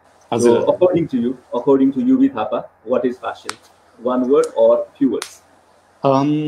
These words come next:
Speaker 1: fashion, as a designer point of view, मलाई क्रिएटिभिटी, fashion is creativity जस्तो लाग्छ मलाई। It's like,
Speaker 2: Okay।
Speaker 1: um, unbonding, like, unending creativity जस्तो लाग्छ मलाई।
Speaker 2: Okay।
Speaker 1: मेरो
Speaker 2: Fashion
Speaker 1: विचारमा
Speaker 2: designing?
Speaker 1: चाहिँ।
Speaker 2: Fashion
Speaker 1: Fashion
Speaker 2: designing?
Speaker 1: designing भनेको एउटा, अ,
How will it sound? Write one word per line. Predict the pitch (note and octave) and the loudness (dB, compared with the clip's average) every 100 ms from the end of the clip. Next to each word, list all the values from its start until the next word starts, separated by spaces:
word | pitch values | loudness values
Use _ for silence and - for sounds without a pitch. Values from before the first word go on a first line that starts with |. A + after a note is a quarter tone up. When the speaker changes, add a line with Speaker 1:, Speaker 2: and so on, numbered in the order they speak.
| D3+ D3+ C#3+ C3 - | -2 -2 -4 -6 -4
Speaker 1:
fashion, | E3 - F#3+ D3+ C3 C#3+ D#3+ | -4 -2 -4 -2 -2 -2 -2
as | E3 | -2
a | E3 | -2
designer | D#3+ E3 D#3+ D#3 D3+ | -4 -6 -8 -8 -6
point | C3+ | -4
of | C#3+ | -4
view, | C#3 | -4
मलाई | C#3 B2+ B2 | -4 -4 -6
क्रिएटिभिटी, | - D3 D3+ A#2 A#2 | -2 -2 -2 -8 -8
fashion | - D3 D3+ | -6 -6 -8
is | C#3 - | -14 -8
creativity | - C3 A#2 G#2 | -6 -6 -10 -18
जस्तो | G#2 G#2+ - | -20 -20 -18
लाग्छ | G2+ - | -18 -18
मलाई। | G#2 F#2+ G#2+ G3 _ _ A2 | -20 -20 -20 -20 _ _ -18
It's | - - | -16 -10
like, | - - | -10 -8
Speaker 2:
Okay। | - | -10
Speaker 1:
um, | A3+ G3 F#3+ G2 G2 G2 F#3+ C3+ G2 G2 - | -8 -8 -10 -12 -12 -12 -12 -12 -12 -12 -4
unbonding, | C3+ C#3+ C3 B2 A#2 A2+ A2+ A2+ A2+ G#2 | 0 2 2 0 0 -2 -4 -8 -10 -12
like, | G2+ - _ _ D3 | -14 -16 _ _ -2
unending | D#3 C#3+ C3 B2+ A#2+ | 0 0 0 -4 -4
creativity | B2 A#2 G#2 G#2+ | -6 -6 -12 -12
जस्तो | A2+ G#2 G#2+ | -14 -12 -12
लाग्छ | F#2+ - | -14 -14
मलाई। | G2+ G2 G#2+ | -12 -10 -10
Speaker 2:
Okay। | F#3+ - _ _ _ _ A#2 | -12 -18 _ _ _ _ -18
Speaker 1:
मेरो | A2 - - _ - C#3 | -16 -16 -20 _ -4 0
Speaker 2:
Fashion | A#2 G#2+ | 0 2
Speaker 1:
विचारमा | C3 A#2 G2+ | 0 0 0
Speaker 2:
designing? | C3+ | -2
Speaker 1:
चाहिँ। | - - | -4 -10
Speaker 2:
Fashion | - _ _ _ _ _ _ _ - C3+ D3 | -18 _ _ _ _ _ _ _ -8 -2 2
Speaker 1:
Fashion | D3 - | 2 2
Speaker 2:
designing? | - D#3 | 2 0
Speaker 1:
designing | D3+ D3+ B2+ | 0 -2 -4
भनेको | A2 C3+ | -4 0
एउटा, | D#3+ D3 D3 | 2 2 0
अ, | C#3 A2 A2 | -4 -8 -12